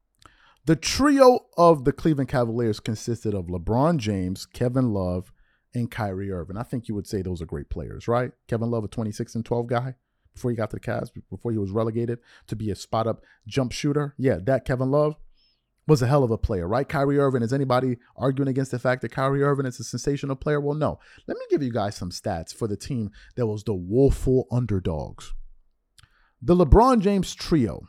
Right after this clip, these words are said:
of K-, of Kevin Love, Kyrie Irving, and LeBron. Let me tell you guys what they averaged that series, those three guys. They averaged seventy-nine points per game.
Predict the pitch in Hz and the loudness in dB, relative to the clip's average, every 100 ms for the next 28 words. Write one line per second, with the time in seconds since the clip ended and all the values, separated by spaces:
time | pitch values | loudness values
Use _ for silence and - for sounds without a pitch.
0 | _ _ - 127 - 170 165 135 123 - | _ _ -8 -8 -2 0 2 2 0 0
1 | 160 170 180 156 123 101 - 131 131 131 | 0 2 4 6 6 4 2 2 4 4
2 | 120 113 104 92 107 101 151 - 165 127 | 4 2 0 0 -2 0 -2 -2 -2 2
3 | 127 110 110 98 101 90 90 92 87 - | 2 2 -2 -2 0 -2 -4 -6 -8 -6
4 | 92 80 - - - - 110 - 113 95 | -6 -6 -8 -16 -12 -2 -2 -2 -4 -4
5 | 101 85 90 - _ _ - _ - 202 | -4 -4 -6 -12 _ _ -20 _ -2 0
6 | 160 143 139 - 147 160 151 131 127 - | 2 0 -2 -2 -4 -4 -4 -4 2 2
7 | 117 - 107 90 87 82 | 2 -6 -8 -8 -12 -16